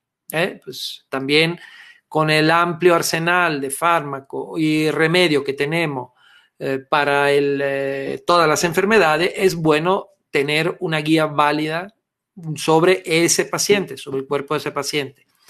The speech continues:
Búsqueda de causas ocultas, es decir, eh,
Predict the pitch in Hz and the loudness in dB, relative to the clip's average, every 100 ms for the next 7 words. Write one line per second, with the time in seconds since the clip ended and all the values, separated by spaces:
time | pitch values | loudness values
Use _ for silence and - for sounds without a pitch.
0 | - - _ 147 185 233 240 262 240 208 | -20 -20 _ 4 6 6 4 6 6 6
1 | 196 175 190 180 190 196 190 - _ 131 | 4 4 4 2 -2 -2 -4 -14 _ -18
2 | - 180 190 165 208 254 311 - _ _ | 4 6 6 4 0 0 -2 -12 _ _
3 | _ 143 151 156 180 202 269 269 _ _ | _ -4 -4 -2 2 2 2 -10 _ _
4 | - 156 151 151 147 147 143 143 147 147 | -10 -4 -2 0 0 -2 -2 -4 -4 -4
5 | 151 147 151 156 156 | -6 -6 -8 -8 -10